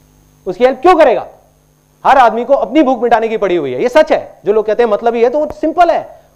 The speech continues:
वो भगवान ने ऐसे बनाया है हमको। हर इंसान मतलब ही है, हर जानवर मतलब ही है। वो पहले अपनी भूख मिटाएगा, जा करके सामने वाले को देगा। नहीं,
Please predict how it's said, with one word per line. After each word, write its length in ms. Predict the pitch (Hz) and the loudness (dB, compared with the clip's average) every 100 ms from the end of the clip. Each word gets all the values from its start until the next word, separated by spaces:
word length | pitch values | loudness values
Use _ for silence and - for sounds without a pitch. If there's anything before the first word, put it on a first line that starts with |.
| _ | _
वो 60 | 233 | -4
भगवान 260 | 196 196 262 | 0 0 2
ने 100 | 302 | 2
ऐसे 180 | 269 | 2
बनाया 260 | 269 226 233 | 0 0 -2
है 60 | 226 | -2
हमको। 220 | 190 151 | -4 -8
हर 220 | - 214 | -2 -2
इंसान 240 | 233 247 | 0 -2
मतलब 260 | 247 226 240 | -2 -4 -2
ही 60 | 220 | -2
है, 60 | |
हर 80 | 220 | 0
जानवर 340 | 190 202 262 | 0 0 0
मतलब 280 | 254 214 240 | 0 -2 -4
ही 100 | 220 | -4
है। 140 | 135 - _ _ _ | -8 -10 _ _ _
वो 40 | 185 | -4
पहले 160 | 226 | 0
अपनी 160 | 240 262 | 0 0
भूख 140 | 254 | -2
मिटाएगा, 300 | 240 240 269 | 0 0 0
जा 140 | 311 254 | 4 4
करके 200 | 254 254 | 2 -2
सामने 220 | 214 233 | -4 -4
वाले 160 | 226 214 | -2 -2
को 80 | |
देगा। 220 | 190 160 120 _ _ _ _ _ _ 196 | -2 -6 -10 _ _ _ _ _ _ -20
नहीं, 180 | 220 | -20